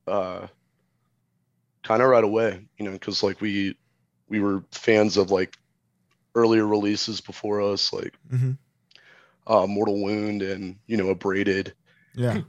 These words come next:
Speaker 1: And, uh, we were like, "This'll fit." And as soon as he got a taste of it, he was like, "Yeah, this is definitely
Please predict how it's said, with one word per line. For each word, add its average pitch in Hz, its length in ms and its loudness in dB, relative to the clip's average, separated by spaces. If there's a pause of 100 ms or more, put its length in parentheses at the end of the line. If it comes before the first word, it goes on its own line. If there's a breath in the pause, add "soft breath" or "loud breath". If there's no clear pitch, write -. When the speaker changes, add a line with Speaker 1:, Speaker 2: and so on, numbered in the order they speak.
Speaker 1:
And, 104 380 4
uh, 101 200 4
we 101 120 0
were 113 80 6
like, 101 260 4 (560)
"This'll 131 240 0
fit." 110 340 0 (1000)
And 107 320 2
as 101 140 -2
soon 120 160 0
as 107 100 -2
he 117 60 -8
got 110 160 4
a - 20 -4
taste 104 400 -4
of 98 140 -4
it, 92 180 -14
he 101 100 -8
was 98 200 -6
like, 98 380 0 (720)
"Yeah, 104 160 0
this 107 200 -2
is 107 120 -8
definitely 101 680 -4